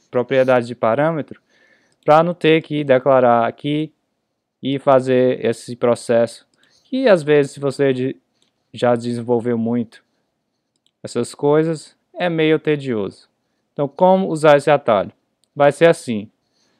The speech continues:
tá certo? Então, essa parte aqui vai ser equivalente ao que a gente vai se, fazer agora, tá? Então, aqui no construtor temos os parâmetros. Você pode fazer o seguinte,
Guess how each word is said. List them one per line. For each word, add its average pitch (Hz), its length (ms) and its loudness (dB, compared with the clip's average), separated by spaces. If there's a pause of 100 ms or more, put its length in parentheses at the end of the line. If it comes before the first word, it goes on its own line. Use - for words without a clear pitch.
(100)
tá 110 140 -4
certo? 156 320 2
Então, 139 240 0
essa 135 180 -2
parte 147 300 0
aqui 180 480 -6 (260)
vai 127 160 2
ser 135 140 -2
equivalente 139 880 0 (340)
ao 190 200 2
que 190 120 -2
a 175 120 6
gente 156 320 -4
vai 135 200 4
se, 131 380 -6 (320)
fazer 127 500 2
agora, 110 440 -2 (1400)
tá? 139 320 2 (560)
Então, 147 460 2
aqui 180 540 -2 (480)
no 208 160 -2
construtor 151 720 0
temos 147 320 -2
os 147 120 -10
parâmetros. 123 880 0 (600)
Você 139 240 -2
pode 170 300 6
fazer 170 260 4
o 185 80 -2
seguinte, 175 640 -4